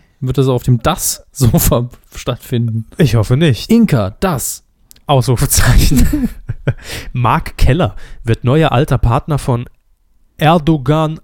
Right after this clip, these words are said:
Speaker 2: Atalia in Alarm für Cobra elf.
Speaker 1: Hm, der Austauschdeutsche.
Speaker 2: Der war doch schon mal da bei Alarm für Cobra elf.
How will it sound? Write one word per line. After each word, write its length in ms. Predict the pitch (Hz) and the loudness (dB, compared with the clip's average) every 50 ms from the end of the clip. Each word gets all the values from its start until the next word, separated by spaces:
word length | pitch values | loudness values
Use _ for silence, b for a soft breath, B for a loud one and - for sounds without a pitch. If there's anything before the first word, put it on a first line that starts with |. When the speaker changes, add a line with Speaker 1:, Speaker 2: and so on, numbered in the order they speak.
| _ _ _ | _ _ _
Speaker 2:
Atalia 760 | 147 143 - - - 151 156 165 160 139 127 117 107 110 - _ | -4 -4 -2 -2 0 0 0 2 2 0 0 0 -2 -4 -8 _
in 240 | - 131 127 127 - _ | -8 -6 -6 -6 -12 _
Alarm 320 | - 131 135 135 139 147 | -4 -2 0 0 0 0
für 140 | - - 135 | -2 -4 -2
Cobra 340 | - 151 139 127 131 123 117 | 0 0 0 0 0 -2 -2
elf. 360 | - 123 107 - - - - - - - | -2 -4 -6 -6 -10 -16 -20 -20 -12 -4
Speaker 1:
Hm, 300 | - 120 120 123 123 107 - | 0 2 4 4 2 2 2
der 120 | - 123 110 | 2 2 4
Austauschdeutsche. 800 | 110 127 - - - 120 117 - - 113 107 110 110 - - 110 - - - - - - - - 523 554 587 - 640 - - - b b b b b - | 2 0 0 0 0 0 0 0 0 0 0 0 -2 -4 -6 -8 -8 -10 -20 -20 -10 -8 -8 -8 -8 -10 -12 -8 -6 -4 -4 -6 b b b b b -2
Speaker 2:
Der 100 | - 110 | 0 0
war 100 | 120 135 | 2 2
doch 80 | 165 | 2
schon 180 | - - 147 156 | 2 2 0 0
mal 140 | 151 113 104 | 0 0 -2
da 340 | 101 - 110 101 101 98 - - _ | -6 -10 -8 -8 -8 -8 -10 -10 _
bei 100 | - - - | -8 -8 -8
Alarm 280 | 95 92 - - 65 - | -8 -10 -10 -8 -8 -6
für 120 | - 123 107 | -6 -4 -4
Cobra 240 | 117 107 - 110 | -4 -4 -6 -8
elf. 300 | 110 120 127 - - - | -8 -8 -12 -12 -14 -18